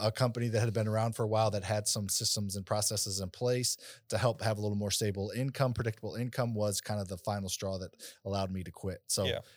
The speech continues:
Speaker 1: get into
Speaker 2: nice.
Speaker 1: your, if you love your job, then here's some things to do.
Speaker 2: Yeah, so if you love your job and, uh, have the income and flexibility you desire, a couple options that I would focus on. If I loved my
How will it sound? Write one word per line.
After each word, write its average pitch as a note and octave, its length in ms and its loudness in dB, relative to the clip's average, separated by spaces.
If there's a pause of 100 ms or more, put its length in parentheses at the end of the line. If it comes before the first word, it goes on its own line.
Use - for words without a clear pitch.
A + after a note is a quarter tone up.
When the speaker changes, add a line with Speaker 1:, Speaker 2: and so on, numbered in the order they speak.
(140)
Speaker 1:
get C3+ 100 4
into D3+ 200 6
Speaker 2:
nice. C3+ 60 6
Speaker 1:
your, C3+ 140 8
if B2 140 4
you B2 80 2
love D#3 180 8
your E3 80 4
job, C#3+ 380 6
then A#2+ 180 4
here's A2+ 220 4
some A2 140 0
things G#2+ 260 -4
to F#2 60 -6
do. F#2 200 -10 (640)
Speaker 2:
Yeah, D#3 200 2 (100)
so B2 300 2 (260)
if - 120 -8
you B2 80 -2
love C#3+ 180 2
your D#3+ 60 -4
job C#3 440 4 (580)
and, A2+ 320 -6
uh, G2+ 200 0
have B2+ 180 -2
the G2 100 -6
income C#3 340 0
and B2+ 100 -4
flexibility B2+ 840 0
you A2+ 200 -4
desire, G2+ 600 -2 (340)
a G2 280 -2 (160)
couple B2+ 300 2
options A#2 560 0
that G#2+ 200 -2
I C3 140 2
would B2+ 180 0
focus G#2 420 -2
on. G#2 160 -2
If G2+ 120 -4
I C3 100 4
loved C3+ 240 2
my B2 240 0